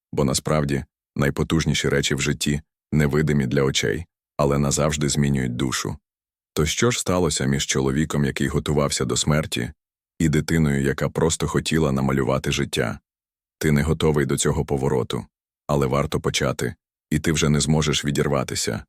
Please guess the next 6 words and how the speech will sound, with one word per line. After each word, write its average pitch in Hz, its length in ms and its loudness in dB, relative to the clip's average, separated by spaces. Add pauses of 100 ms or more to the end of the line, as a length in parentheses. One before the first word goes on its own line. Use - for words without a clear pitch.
(520)
Уяви 73 320 2
собі 71 280 0
чоловіка, 67 720 0 (240)
який 71 360 0
мав 69 380 0
усе, 64 500 -2